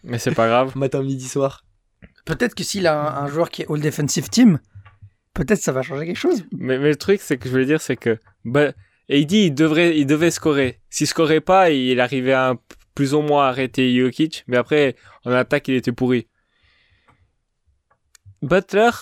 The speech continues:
Speaker 1: il aura, il, Bu-, Butler, c'était qui qui le défendait ? Jrue Holiday, qui était obligé de mettre des paniers parce qu'Yanis n'était pas là. Julius Randle ou Harris Barrett, ou Josh Hart. Mais Josh Hart, c'était le petit à Jimmy Butler.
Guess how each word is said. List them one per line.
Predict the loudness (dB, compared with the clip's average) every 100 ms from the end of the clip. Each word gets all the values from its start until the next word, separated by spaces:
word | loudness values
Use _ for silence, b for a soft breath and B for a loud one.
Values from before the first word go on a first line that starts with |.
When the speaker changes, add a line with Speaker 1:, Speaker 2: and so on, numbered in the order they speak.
| -16 -6
Speaker 1:
il | 0
aura, | 0 2 2 4
il, | 2
Bu-, | 2 -2 -2 -12 -14 -16 -14
Butler, | -2 -2 2 2 0 -2 _ _ _ _
c'était | -18 -6 -4
qui | 0 -2
qui | -2
le | -4
défendait ? | -2 -2 0 2
Jrue | 2 2
Holiday, | 2 2 0
qui | 0
était | -2 -2
obligé | 0 0 0
de | 0
mettre | 0
des | -2
paniers | 0 0 0 -4 -4
parce | -8 -6
qu'Yanis | -2 -2 -2 -4
n'était | -4 -2
pas | 2
là. | 2 0 _ _ _ _ _ _ _
Julius | -12 -2 2 2 2
Randle | 0 2 2
ou |
Harris | 2 0 -2 0
Barrett, | 2 2 0 -6 -10
ou | -4
Josh | 0 0 2
Hart. | 0 0 -8 -20 -20
Mais | -14 -10
Josh | -8 -2
Hart, | -2 -2 -10 _ b b b
c'était | -14 -2 0
le | 0
petit | 0 0
à | 2 0
Jimmy | -2 -2
Butler. | 0 2 0